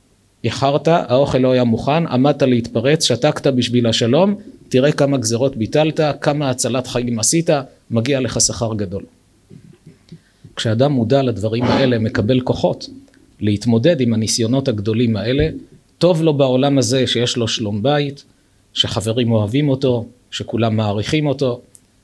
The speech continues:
יודעים שהוא אדם נוח, מדברים עליו רק טוב, וטוב לו בעולם הבא, מצד השכר הגדול שהוא מקבל.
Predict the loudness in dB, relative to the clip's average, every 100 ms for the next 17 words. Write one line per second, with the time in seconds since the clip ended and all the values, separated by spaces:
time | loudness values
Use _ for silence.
0 | _ -2 0 -2 -2 -2 0 0 2 2
1 | 2 0 -4 -6 -4 0 0 2 0 -2
2 | -4 -6 0 4 4 2 -12 _ _ _
3 | _ -6 -2 2 2 2 2 0 0 2
4 | 2 0 -4 -6 -8 -2 -2 0 -2 -2
5 | 0 0 2 0 0 -2 -6 -6 -8 -8